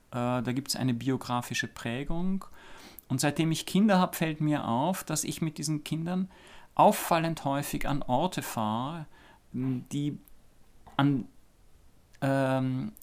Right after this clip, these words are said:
an die meine Eltern mit mir und meinen Geschwistern auch gefahren sind. Da scheint es eine Art von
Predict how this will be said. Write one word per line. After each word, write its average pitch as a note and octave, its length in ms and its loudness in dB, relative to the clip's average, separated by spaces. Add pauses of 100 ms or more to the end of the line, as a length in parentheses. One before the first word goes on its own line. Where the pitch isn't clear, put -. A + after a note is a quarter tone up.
(180)
an C3+ 200 4
die D#3+ 100 2
meine C#3+ 300 4
Eltern C#3+ 580 0
mit C3+ 220 -4
mir A#2+ 520 0
und A2+ 140 -8
meinen A#2 240 0
Geschwistern C3+ 560 -4
auch - 360 -4
gefahren F#2+ 500 -2
sind. F#2 320 -6
Da A#2 80 -4
scheint C#3 420 -2
es - 360 -2
eine C#3 380 -4
Art B2+ 320 -4
von C#3+ 460 -8